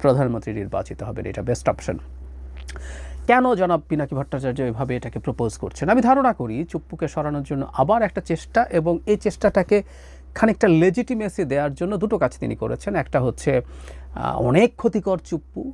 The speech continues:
সেটা বোঝানোর চেষ্টা, যেটা একেবারেই ভুল তথ্য, একেবারেই ভুল তথ্য।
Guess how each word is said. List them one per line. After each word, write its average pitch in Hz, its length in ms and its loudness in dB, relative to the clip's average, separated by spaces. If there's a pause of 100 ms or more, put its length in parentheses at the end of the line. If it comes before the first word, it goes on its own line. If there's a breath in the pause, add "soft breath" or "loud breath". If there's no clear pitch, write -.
সেটা 131 200 -2
বোঝানোর 139 420 -2 (220)
চেষ্টা, - 500 -2
যেটা - 320 -2
একেবারেই 165 1120 2
ভুল 180 320 -6
তথ্য, 185 480 -8 (520 soft breath)
একেবারেই 170 500 2
ভুল 165 260 -2
তথ্য। 233 380 -6